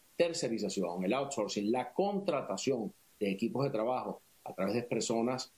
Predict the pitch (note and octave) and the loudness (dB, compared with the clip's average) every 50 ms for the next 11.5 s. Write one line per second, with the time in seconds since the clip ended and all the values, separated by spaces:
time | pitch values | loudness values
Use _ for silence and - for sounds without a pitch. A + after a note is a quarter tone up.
0 | - - - G#2 F#2 F2+ - - G#2+ - - C3 C3 - - A2+ G#2 - G#2 F2 | -16 -4 -2 -2 0 2 2 0 0 2 0 0 0 0 0 0 0 2 2 0
1 | F2+ F#2 G#2 A#2+ B2 A#2+ G2+ F#2 F2+ - - - - - - - - - - - | 0 0 0 0 0 0 -2 -4 -6 -10 -14 -20 -20 -20 -20 -20 -12 -6 -4 -2
2 | - - - - - - G2+ F#2+ F#2+ G2+ - - - - B2 B2 B2 - - C3 | 0 0 -2 -4 -4 -4 -2 0 0 0 0 0 0 0 0 0 0 -2 -2 0
3 | G#2+ F#2+ F#2 - G#2 G#2 - - - _ - - - - - - C3 B2+ C3+ D#3 | 0 -2 -2 -2 -2 -2 -4 -6 -16 _ -20 -20 -20 -6 -2 0 2 4 4 2
4 | C#3+ - - C3+ C3 B2+ - - A#2+ A2 A2 C3 C#3 D3+ C#3 C3+ D3 D#3 D#3+ D#3+ | 2 2 0 0 0 0 0 0 0 2 2 2 2 2 2 0 0 0 0 -2
5 | D#3+ - - - - - - - - A2+ A2+ A2+ - - - G2+ G2 F#2+ F#2 C3+ | -2 -6 -10 -20 -20 -20 -18 -4 0 2 2 2 2 0 2 2 2 4 4 4
6 | E3 E3 C#3+ - - G#2+ G2 A2 C#3 C3+ - - C3 C3 C3 B2 A2 A#2+ C3+ C#3+ | 4 4 2 0 0 0 2 2 2 2 2 0 0 0 0 0 2 2 2 0
7 | C#3 - - - - - - A2+ A#2 A#2 B2 B2 A#2 G2+ G2+ G#2 G#2+ G#2+ G#2 G2+ | -2 -6 -16 -20 -14 -2 0 2 4 4 4 4 2 2 2 2 2 2 2 2
8 | - B2+ B2 - - - - B3+ B3 A3+ F#3+ D#3+ C#3+ A#2+ A#2 G#2 F#3+ F#3 - - | 2 0 0 0 -2 0 0 2 2 2 2 2 2 0 0 0 -2 -2 -2 -2
9 | - - - - - - - - - - - - A#2 A2+ A2+ A2 - - - - | -2 -2 -4 -10 -16 -20 -20 -20 -20 -20 -4 -2 0 0 2 0 -2 -4 -4 -4
10 | B2+ A#2+ - - B2 A#2 A2+ A#2 C#3+ E3 F#3+ G3 F#3 F#3+ D#3+ C#3+ C3+ - A2+ A2+ | -4 -4 0 0 0 2 2 2 2 2 2 0 0 0 -2 -2 0 0 0 0
11 | B2 B2+ C3 C3 C3+ D3 D3 D3 D3 - | 2 2 0 0 0 0 0 0 -4 -8